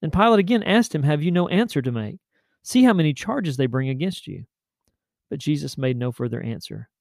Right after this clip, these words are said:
so that Pilate was amazed. Now at the feast, he used to release for them one prisoner for whom they asked.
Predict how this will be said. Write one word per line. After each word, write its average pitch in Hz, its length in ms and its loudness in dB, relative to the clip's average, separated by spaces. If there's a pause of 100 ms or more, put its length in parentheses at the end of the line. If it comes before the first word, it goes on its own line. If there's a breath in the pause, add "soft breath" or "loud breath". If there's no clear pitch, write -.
so - 160 -6
that 123 160 -6
Pilate 147 420 -6
was 123 320 -4
amazed. 104 600 -10 (920)
Now 170 140 4
at 123 140 4
the 220 80 4
feast, - 560 -2 (300)
he 185 120 -2
used 190 260 2
to 254 80 -4
release 165 320 2
for - 140 -6
them 139 180 0
one 139 180 0
prisoner 151 360 0
for 131 160 -2
whom 135 120 0
they 139 120 0
asked. 135 480 -4